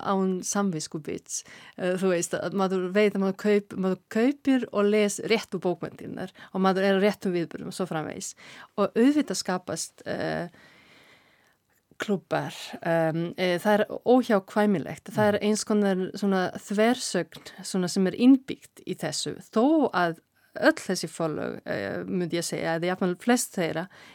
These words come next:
Speaker 1: eru einmitt með svona öfuga hugmynd um, eh, svona einhverja, mm, demokratiseringu, um, um lýðræðislega, eh, hugsun og,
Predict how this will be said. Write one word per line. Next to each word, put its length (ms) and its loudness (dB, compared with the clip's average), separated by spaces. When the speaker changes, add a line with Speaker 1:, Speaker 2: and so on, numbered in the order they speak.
Speaker 1:
eru 220 4
einmitt 760 6
með 280 2
svona 340 0
öfuga 480 4
hugmynd 540 2
um, 600 0
eh, 260 -2
svona 360 0
einhverja, 500 0
mm, 260 -4
demokratiseringu, 1040 2
um, 200 -4
um 180 -2
lýðræðislega, 1300 -2
eh, 260 -6
hugsun 500 -4
og, 360 -4